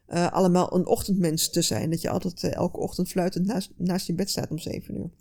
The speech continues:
Maar evolutionair gezien is die stammenperiode nog niet zo gek lang geleden.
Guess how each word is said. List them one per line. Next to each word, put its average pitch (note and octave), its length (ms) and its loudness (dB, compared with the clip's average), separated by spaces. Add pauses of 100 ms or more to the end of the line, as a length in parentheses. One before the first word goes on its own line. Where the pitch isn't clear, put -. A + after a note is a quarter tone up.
(800)
Maar - 200 2
evolutionair A3+ 640 4
gezien G#3 340 2
is - 180 0
die A3 100 -2
stammenperiode G3 720 4
nog F3 140 2
niet F#3+ 140 4
zo F3 180 2
gek - 260 -2
lang B3+ 260 2
geleden. F#3+ 480 0